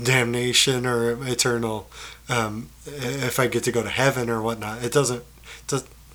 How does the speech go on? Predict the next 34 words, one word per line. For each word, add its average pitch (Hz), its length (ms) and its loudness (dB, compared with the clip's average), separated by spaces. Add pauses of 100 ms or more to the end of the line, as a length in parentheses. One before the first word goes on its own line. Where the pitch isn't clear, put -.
(180)
that's, - 380 0
that 131 260 0
shouldn't 117 280 0
be 113 120 -2
that 117 220 -2
important 127 440 -4
to 113 80 -8
me, 107 180 -10
honestly. 110 520 -6 (360)
It's 120 200 2
that 120 200 4
if 117 160 4
I 131 140 8
believed 123 680 2 (380)
with 131 200 -2
that, 131 320 2 (720)
as 135 160 4
much 156 280 8
as 135 120 6
that 143 220 10
man 120 240 0
who 127 160 2
walked 123 400 4
up 127 240 2
three 170 340 8
miles 135 580 8
on 139 220 4
a 135 40 4
hillside 123 680 4 (400)
without 156 320 10
stopping 135 600 4
and 131 200 2
then 131 280 0
immediately 135 840 4